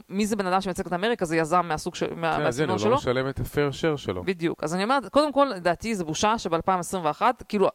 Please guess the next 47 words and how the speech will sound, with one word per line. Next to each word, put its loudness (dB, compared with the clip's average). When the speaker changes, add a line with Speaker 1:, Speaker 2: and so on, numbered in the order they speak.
Speaker 1:
אילון 4
מאסק 2
נחשב 0
controversial 0
figure -4
בארצות -4
הברית, -2
באליטות. 2
כאילו, 2
מה 4
זה 2
S -2
N 0
L? 0
זה 4
האליטות, 2
זה -2
לא 4
איזה 2
פרינג' -2
גרופ, -4
זה -6
כאילו -2
אנשים -4
שהם -2
קובעים, -2
כאילו, 6
דעת 4
הקהל, 4
מה 4
זה -4
פייר 0
והכל, 0
מבחינתי -6
אני -4
מזעזע, 0
ואפילו, 0
גם 6
אם 0
כאילו... 2
אין 2
לי 0
בעיה 2
שיש 0
לו 2
דעות 4
הזויות. 0